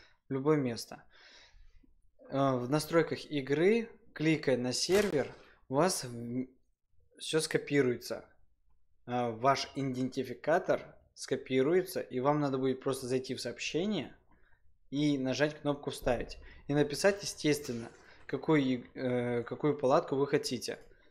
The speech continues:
м, какой скин. Вот, настройки,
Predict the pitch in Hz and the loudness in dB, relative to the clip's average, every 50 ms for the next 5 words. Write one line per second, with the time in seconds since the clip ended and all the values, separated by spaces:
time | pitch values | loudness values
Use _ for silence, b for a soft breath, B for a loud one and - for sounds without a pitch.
0 | b b b b b b b _ _ _ _ _ - 131 127 127 123 113 - 127 | b b b b b b b _ _ _ _ _ -8 -6 -4 -4 -4 -4 -4 -4
1 | - 147 135 - - - 123 117 - _ _ _ _ _ - _ _ _ _ - | -2 -2 -4 -4 -6 -8 -10 -10 -12 _ _ _ _ _ -20 _ _ _ _ -6
2 | - 135 135 127 123 - - - 123 127 - - 185 208 220 220 220 - 220 208 | 0 0 2 0 0 -4 -10 -6 -6 -6 -6 2 6 6 6 6 6 -2 -4 -4